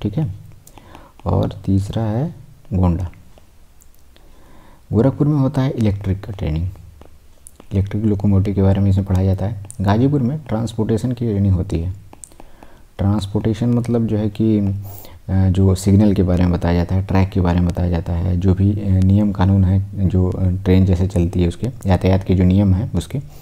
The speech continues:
वो सब बारे में जो है गाजीपुर में बताया जाता है। फिर गोंडा में है डीजल इंजन के बारे में mostly यहाँ पे पढ़ाया जाता है, ठीक। तो सबसे पहले जो है मेरा जो ट्रेनिंग स्टार्ट हुआ था वो इलेक्ट्रिक का ट्रेनिंग स्टार्ट हुआ था। उससे पहले मैं बता देता हूँ,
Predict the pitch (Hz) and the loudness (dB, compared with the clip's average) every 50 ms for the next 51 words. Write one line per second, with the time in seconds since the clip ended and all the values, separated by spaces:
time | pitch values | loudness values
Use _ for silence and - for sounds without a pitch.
0 | - - - - - - - - - - - 110 107 - 117 107 104 98 95 107 | -18 -18 -18 -20 -20 -20 -20 -20 -12 -2 0 0 0 2 0 0 2 2 2 2
1 | 107 107 104 101 101 95 98 92 98 113 127 143 101 98 95 104 101 104 107 110 | 2 2 2 2 2 2 2 2 2 0 -2 0 2 4 4 4 4 2 2 2
2 | 120 113 107 - 82 78 80 80 80 80 85 92 98 - - - - - - - | 2 0 0 0 0 -2 -2 -4 -4 -6 -6 -8 -10 -12 -18 -20 -20 -20 -20 -20
3 | - - - - - 98 110 117 120 123 139 139 139 139 127 117 120 135 147 139 | -20 -14 -10 -8 -4 0 2 2 2 2 2 2 2 2 0 0 -2 -4 -4 -6
4 | 101 95 92 95 95 101 113 117 127 143 - - 104 95 95 98 101 98 98 98 | -6 -2 2 2 4 4 2 2 0 -4 -6 -4 0 0 2 2 2 2 2 2
5 | 92 90 92 101 131 139 - - - - 95 95 90 - - - 101 95 92 95 | 2 2 2 0 -2 -4 -8 -12 -8 -2 0 0 0 0 -2 -2 0 0 2 2
6 | 139 143 - 92 87 85 80 80 78 - 90 85 - - 147 147 - - - - | 0 -2 0 0 0 0 0 -2 -2 -4 -6 -6 -6 -6 -6 -6 -8 -14 -18 -18
7 | - - - - - - - - - - 110 110 113 113 113 113 - 117 101 98 | -18 -16 -16 -18 -20 -20 -20 -20 -8 -2 2 4 4 4 4 2 0 -2 -2 -2
8 | 98 - - 110 107 - 131 127 127 131 131 123 123 127 120 117 110 110 110 113 | -4 -4 -6 -6 -4 -2 0 2 2 2 2 2 2 2 2 4 4 4 4 2
9 | 104 101 - 104 104 104 98 98 101 98 95 92 92 95 107 113 117 120 123 117 | 0 0 0 0 2 2 2 0 0 0 0 2 2 2 2 2 0 0 0 0
10 | 104 101 98 101 123 117 120 120 117 117 104 101 104 95 98 90 82 82 90 87 | 0 0 0 0 -2 -2 -2 -2 0 2 2 2 2 2 0 0 -2 -2 -4 -6
11 | 87 - - - - - - - - - - 127 120 127 131 131 123 113 104 104 | -6 -6 -8 -10 -10 -12 -12 -12 -10 -6 -4 -2 0 2 2 2 2 0 0 2
12 | 98 95 85 80 87 90 - 98 | 2 2 2 2 0 -2 -2 -4